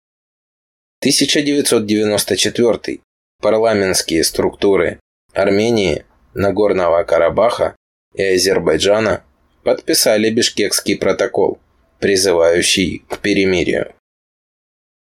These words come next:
Призывы к перемирию на клочках страны, которые продолжает жадно терзать капитал. А ведь всего за сорок девять лет до этого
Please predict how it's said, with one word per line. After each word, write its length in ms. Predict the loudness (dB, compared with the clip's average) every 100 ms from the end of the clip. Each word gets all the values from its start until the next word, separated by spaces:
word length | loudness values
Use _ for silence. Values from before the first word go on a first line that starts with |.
| _ _ _
Призывы 500 | -2 0 2 2 0
к 80 | -2
перемирию 840 | -2 0 2 2 4 2 2 -2 -12 _ _ -4
на 160 | -2
клочках 600 | 0 0 0 0 0 0 0
страны, 560 | -2 0 0 0 -2 -6 _ _ _ -6
которые 500 | -4 0 2 2 0
продолжает 840 | -2 -2 0 0 2 2 2 -2 -6
жадно 540 | -4 0 0 0 -2 -2
терзать 500 | 0 0 2 0 0
капитал. 680 | -4 -2 -2 0 0 -2 _ _ _ _ _ _ _ _ _
А 120 | -2
ведь 200 | 0 -2
всего 540 | -2 0 2 2 0 -4 _ _ -14
за 200 | -4 -2
сорок 400 | 0 0 0 -2
девять 340 | -2 0 -2
лет 280 | 0 0 2
до 100 | 0
этого 600 | 2 2 2 0 0 -4